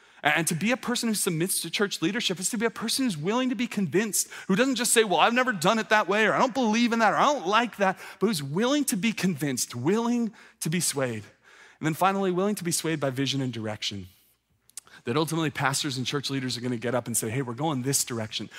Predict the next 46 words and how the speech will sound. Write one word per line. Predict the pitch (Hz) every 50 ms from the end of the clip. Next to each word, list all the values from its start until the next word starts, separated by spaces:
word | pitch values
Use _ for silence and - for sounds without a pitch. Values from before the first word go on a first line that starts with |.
| - - -
We're | 156
gonna | 170 180 147
focus | - 190 165 - 131 127 147
on | 135 127 117
this | 135 139 - -
thing | - 139 127
as | 117 110 -
a | 117
church. | - - 127 120 117 - - - - -
The | 156
money | 151 139 147 175 196
we | 202 175 196 175
get | 190 190
as | 185 180 -
a | 190
church | - - 196 196 190 -
is | - 160 139
gonna | 160 156 147
go | 143 156
toward | 151 - - 165 151 127 120
this | 160 151 -
project | - - - 180 131 117 117 127 - - 131
or | 127
this | 127 135 156 - -
thing." | - 147 139 127 101 - - - -
It's | 160 - -
a | 147
vision | 117 101 175 190 151 143 139 123
question, | 113 - 127 113 - - - 113 110
a | 110
direction | 104 113 120 127 131 - - - 123 110
question. | - - 113 101 - - - 127 113 104 - - - - - - - -
And | 123 135
to | 151
be | 156 170
submissive | - - 151 143 151 160 - - 143 127
to | 139
church | 123 - 156 147 - -
leadership | 131 139 135 127 - 143 120 -
doesn't | 156 165 196 240
mean | 226 226 220
you | 220 208
always | 208 202 190 -
agree | 208 139 143 175 202 226
with | 226 185 131 -
it. | 101 -